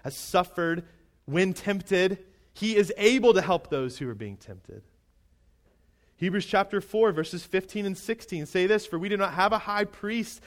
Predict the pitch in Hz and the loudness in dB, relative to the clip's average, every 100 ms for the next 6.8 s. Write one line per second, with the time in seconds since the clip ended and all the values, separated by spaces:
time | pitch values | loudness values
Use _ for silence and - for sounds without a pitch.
0 | - - 185 196 185 196 214 202 190 233 | -8 -4 -2 0 2 2 2 0 0 -2
1 | 214 214 185 185 185 190 180 180 185 226 | -2 -2 0 0 0 -2 0 0 -2 -4
2 | 220 196 - 117 95 104 - - _ _ | -4 -6 -6 -10 -10 -14 -20 -20 _ _
3 | _ _ _ _ - 151 160 208 202 - | _ _ _ _ -4 -2 2 2 2 -4
4 | - 175 - 190 208 196 202 196 - - | -4 -4 -2 0 0 -2 -6 -6 -6 -4
5 | 143 - 139 127 127 123 202 190 - 190 | -4 -6 -10 -8 -8 -8 -8 -8 -6 -4
6 | 165 135 131 156 156 113 117 113 | -4 -6 -8 -8 -4 -2 -2 -4